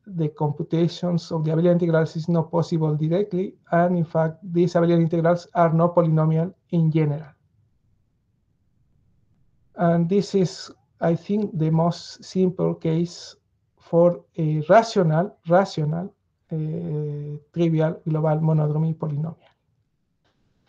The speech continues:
Uh, here are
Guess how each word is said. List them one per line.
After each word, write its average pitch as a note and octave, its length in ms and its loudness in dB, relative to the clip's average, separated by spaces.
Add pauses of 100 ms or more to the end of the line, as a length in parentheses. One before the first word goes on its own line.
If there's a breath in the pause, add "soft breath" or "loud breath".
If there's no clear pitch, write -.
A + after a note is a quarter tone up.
(500)
Uh, E3 520 -2 (1000)
here G3 360 2
are E3 240 4